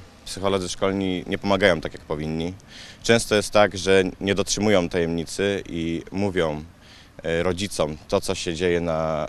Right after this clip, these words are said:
spotkaniach, czego nie powi-, co nie powinno mieć miejsca.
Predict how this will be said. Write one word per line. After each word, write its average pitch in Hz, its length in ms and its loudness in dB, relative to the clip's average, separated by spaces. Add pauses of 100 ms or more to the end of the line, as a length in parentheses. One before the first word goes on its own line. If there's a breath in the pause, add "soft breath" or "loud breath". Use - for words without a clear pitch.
spotkaniach, 87 640 -2 (320 loud breath)
czego 87 220 -4
nie 87 120 -2
powi-, 92 300 -4
co - 120 -4
nie 95 80 0
powinno 98 300 -2
mieć 80 180 -6
miejsca. 87 400 -4